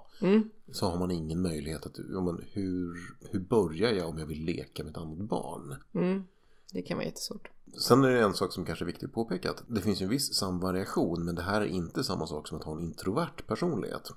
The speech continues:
Speaker 2: Det kan vi ha utan att ha den här typen av svårigheter. Introverter kan ju vara att gilla att vara själva.
Speaker 1: Mm.
Speaker 2: Och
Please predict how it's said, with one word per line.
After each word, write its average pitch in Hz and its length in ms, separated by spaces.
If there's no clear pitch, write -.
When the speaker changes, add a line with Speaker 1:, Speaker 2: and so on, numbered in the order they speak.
Speaker 2:
Det - 300
kan 117 200
vi 87 60
ha 82 320
utan - 220
att 82 60
ha 80 80
den 85 100
här 78 60
typen - 240
av 78 40
svårigheter. 107 500
Introverter 90 540
kan 87 100
ju - 60
vara 73 100
att - 100
gilla 85 300
att - 80
vara 80 280
själva. - 360
Speaker 1:
Mm. 220 200
Speaker 2:
Och 123 140